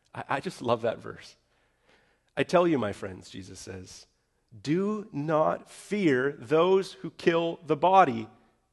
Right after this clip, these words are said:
and after that, there's nothing more they can do to you." <laughs> He goes on,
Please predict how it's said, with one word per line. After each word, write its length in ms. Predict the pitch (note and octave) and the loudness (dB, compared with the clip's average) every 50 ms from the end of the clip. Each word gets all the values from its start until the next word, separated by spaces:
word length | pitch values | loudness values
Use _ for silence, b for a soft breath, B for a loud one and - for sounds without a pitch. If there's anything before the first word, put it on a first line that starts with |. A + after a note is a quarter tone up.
| _ _ - | _ _ 0
and 120 | C#3 D3+ | 4 6
after 320 | D#3+ F3+ G3 - - F3 E3 | 6 6 6 4 0 0 4
that, 540 | D3+ E3 E3 E3+ E3 - - - _ _ _ - | 6 6 6 6 2 -2 -12 -20 _ _ _ 0
there's 260 | F#3 F#3 D#3 C#3 E3 | 0 0 0 -2 -4
nothing 520 | F3 F3+ G#3+ A#3 A3+ - B3+ B3+ A#3 F3+ | 0 2 2 2 2 0 -2 0 0 2
more 260 | D3+ D3+ E3+ G3+ G#3 | 2 4 4 4 4
they 140 | F3+ D3+ C3+ | 4 4 2
can 200 | - - A#2 G#2+ | 0 -2 -6 -6
do 180 | G2+ A#2 C3+ F#3+ | -4 -4 -4 -4
to 80 | F#3 | -4
you." 280 | C#3 F#2 F#2+ G#2+ C4+ - - _ B | -6 -8 -8 -10 -10 -12 -18 _ B
<laughs> 80 | B B B B B _ _ _ _ _ _ _ _ _ _ _ _ _ _ _ _ _ _ _ _ _ _ _ | B B B B B _ _ _ _ _ _ _ _ _ _ _ _ _ _ _ _ _ _ _ _ _ _ _
He 100 | B2 A#2 | -8 -4
goes 240 | A#2+ B2 C3 A#2 C#3 | -4 -4 -2 -2 0
on, 380 | D3+ D3+ C#3 B2 A2+ G#2 G2+ | 2 4 4 4 2 0 -6